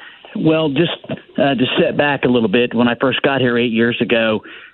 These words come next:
our main p-, uh, piece of transparency or communications with our citizens was a small newsletter that we did in our utility bills.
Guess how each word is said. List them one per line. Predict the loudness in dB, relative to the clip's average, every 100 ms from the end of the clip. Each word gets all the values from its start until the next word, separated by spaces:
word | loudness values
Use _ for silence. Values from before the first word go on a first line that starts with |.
| -6
our | 0 2
main | 2 2 0
p-, | 0 0
uh, | 0 0
piece | 0 0 0
of | -2
transparency | 0 0 0 0 2 0 0
or | 0
communications | 2 0 2 2 0 2 0
with | 0 0
our | 0
citizens | 0 0 0 0 0 0 -6 -20 -20 _ -2
was | 0 2 0
a | 2 0 -2 -6 -8 -2
small | 0 2
newsletter | 2 0 0 0 0
that | 0
we | 0
did | 2 2
in |
our | 0
utility | -2 0 0 2
bills. | 0 0 0 -2